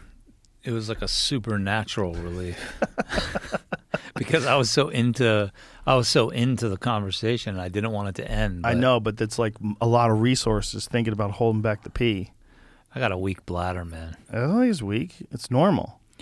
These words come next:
Speaker 1: Well, I'm on this medication to help relax it, so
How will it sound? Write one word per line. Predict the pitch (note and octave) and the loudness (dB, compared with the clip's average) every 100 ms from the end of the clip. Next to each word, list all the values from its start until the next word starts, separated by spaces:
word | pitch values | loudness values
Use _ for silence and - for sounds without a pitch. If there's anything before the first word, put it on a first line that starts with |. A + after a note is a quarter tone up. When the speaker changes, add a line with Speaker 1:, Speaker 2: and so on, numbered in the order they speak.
| - - - - - - - - - - _ _ _ _ | -20 -20 -20 -20 -20 -20 -20 -20 -20 -20 _ _ _ _
Speaker 1:
Well, | D#3 | 2
I'm | E3 | 4
on | G#3 | 6
this | F3+ A#2+ | 6 4
medication | C3+ A#2 - B2+ B2 - A2 | 4 2 2 4 4 4 2
to | F#2+ | 2
help | A#2+ G#2 | 0 0
relax | G2+ E2+ F#2+ G2 - G2 | 0 0 0 0 -2 -4
it, | F2 - | -6 -8
so | - F2+ E2+ E2+ | -6 -4 -4 -6